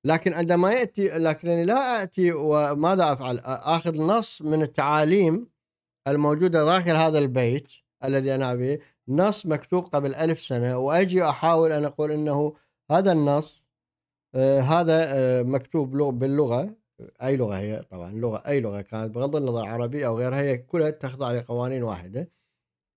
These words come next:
آه، أساسية. فعندما أرجع أدخل إلى المقهى وأقول هذا النص يجب أن ينطبق، آه، كل شيء على هذا النص. آه، آه، أت-، أت-، أ-، أ-، أدخل إلى قناة واحد اسمه منصور، آه،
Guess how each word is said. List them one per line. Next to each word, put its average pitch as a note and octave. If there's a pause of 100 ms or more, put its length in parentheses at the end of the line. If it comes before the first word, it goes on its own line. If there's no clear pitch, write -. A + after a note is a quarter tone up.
(120)
آه، A#2
أساسية. B2+ (880)
فعندما D3
أرجع F3
أدخل E3
إلى D3+
المقهى D#3+
وأقول D3
هذا D#3
النص D3+
يجب C#3
أن C3
ينطبق، B2+
آه، G2+
كل C3
شيء C3+
على A2
هذا G#2+
النص. F2+ (540)
آه، A#2+
آه، C3
أت-، B2+
أت-، C#3
أ-، -
أ-، C#3+
أدخل D#3
إلى D3+
قناة D3
واحد C#3
اسمه C3+
منصور، D3+ (340)
آه، C3